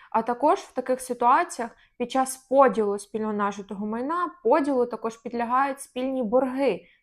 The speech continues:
та фінансові зобов'язання. Тому, якщо ви вже ініціюєте процес розірвання шлюбу,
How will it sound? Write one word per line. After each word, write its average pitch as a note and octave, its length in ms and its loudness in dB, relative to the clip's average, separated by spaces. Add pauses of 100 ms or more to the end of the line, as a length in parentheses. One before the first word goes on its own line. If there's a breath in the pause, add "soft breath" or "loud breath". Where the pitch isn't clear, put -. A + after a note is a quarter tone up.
та A3+ 100 -4
фінансові A#3 600 -2
зобов'язання. A3 800 -6 (440 soft breath)
Тому, B3+ 380 2
якщо A#3 360 -4
ви C4 100 2
вже A#3+ 180 -4
ініціюєте B3 880 -2
процес G#3+ 460 -12
розірвання A3 480 -6
шлюбу, D#4 540 0